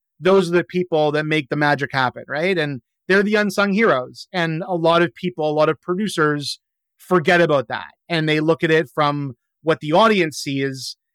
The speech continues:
as most important. But because I've been on both sides, as an A V vendor, an agency, and in-house, I have those kind of little secrets that I can bring to the table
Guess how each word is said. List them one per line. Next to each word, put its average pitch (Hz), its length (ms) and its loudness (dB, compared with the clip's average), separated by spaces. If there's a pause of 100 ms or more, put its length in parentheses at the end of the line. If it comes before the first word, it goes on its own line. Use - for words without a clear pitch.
as 156 220 0
most 156 240 0
important. 135 680 -4 (280)
But 147 240 2 (220)
because 185 360 -2
I've 185 160 2
been 156 120 0
on 143 120 -4
both 131 240 -8
sides, 151 640 0 (420)
as 165 220 0
an 160 80 0
A 156 160 0
V 147 200 -4
vendor, 135 600 -2 (300)
an 151 180 0
agency, 139 640 -4
and 135 140 -6
in-house, 147 680 0 (340)
I 139 120 -2
have 147 380 2
those 143 500 0
kind 143 140 -2
of 127 180 -4 (420)
little 147 220 0
secrets 165 460 -4
that 147 120 0
I 139 100 0
can 143 180 -10
bring 147 200 -6
to 123 60 -18
the 143 100 -10
table 156 540 0